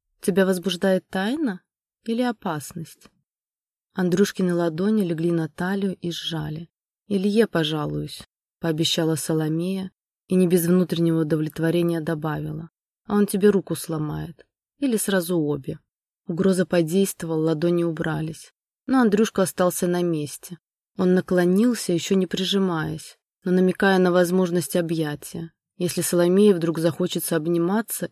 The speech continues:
или не только. Он дышал в шею сигаретами, мятой, сбивая с мыслей и ощущений. Но запределье, сжалившись над охотницей, подсунуло ключ.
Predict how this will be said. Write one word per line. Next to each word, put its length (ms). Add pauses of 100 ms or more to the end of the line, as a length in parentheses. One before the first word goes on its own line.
или 200
не 140
только. 600 (360)
Он 160
дышал 360
в 40
шею 280
сигаретами, 840
мятой, 600 (380)
сбивая 480
с 160
мыслей 500
и 20
ощущений. 880 (380)
Но 160
запределье, 880 (280)
сжалившись 720
над 160
охотницей, 640
подсунуло 680
ключ. 500